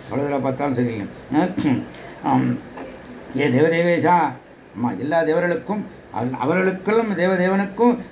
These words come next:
ஈஸ்வரனா இருக்கக்கூடியவன், சங்க சக்கரத்தையும் கதா பத்மம்னு தரித்திருக்கக்கூடியவன். ஆ, உனக்கு நமஸ்காரம் பரமாத்மா.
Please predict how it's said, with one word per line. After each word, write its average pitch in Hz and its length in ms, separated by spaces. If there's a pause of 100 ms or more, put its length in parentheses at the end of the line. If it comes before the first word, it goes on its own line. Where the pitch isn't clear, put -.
ஈஸ்வரனா 160 400
இருக்கக்கூடியவன், 123 480 (240)
சங்க 180 400
சக்கரத்தையும் 156 680 (180)
கதா 147 240
பத்மம்னு 156 520 (260)
தரித்திருக்கக்கூடியவன். 135 720 (320)
ஆ, 160 100 (260)
உனக்கு 92 220
நமஸ்காரம் 95 480 (100)
பரமாத்மா. 123 520